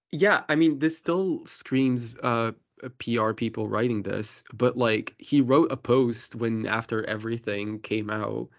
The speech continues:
like, saying, you know, "Thank you for creating After. Thank you to everyone who worked on it. Thank you to Josephine Langford. You know, I'm, I'm grateful for this chapter of my life." Like, shit like that. I mean, at least he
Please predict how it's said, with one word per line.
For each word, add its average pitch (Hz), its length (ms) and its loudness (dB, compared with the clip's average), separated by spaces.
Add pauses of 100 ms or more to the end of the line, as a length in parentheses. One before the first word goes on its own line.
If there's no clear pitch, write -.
(420)
like, 98 420 2 (100)
saying, 110 540 0
you 120 100 2
know, 104 180 -4 (420)
"Thank 113 280 0
you 123 80 -8
for 120 160 -4
creating 117 500 0
After. 110 540 -2
Thank 113 300 -2
you 117 80 -4
to 107 240 -8
everyone 110 340 -6
who 110 80 -8
worked 113 460 0
on 117 180 0
it. 117 100 -2
Thank 107 180 -4
you - 20 -20
to - 100 -10
Josephine 107 600 -6
Langford. 113 1000 0 (220)
You 120 160 4
know, 110 320 0 (240)
I'm, 113 340 0
I'm 113 140 -2
grateful 117 380 0
for 107 200 -6
this 101 160 -12
chapter 110 420 -2
of 104 120 -8
my 95 180 -10
life." 117 580 0
Like, 170 140 4
shit - 320 2
like 156 200 0
that. 175 200 2
I 156 60 2
mean, 175 200 0
at 175 140 -2
least 190 400 -8
he 160 140 -10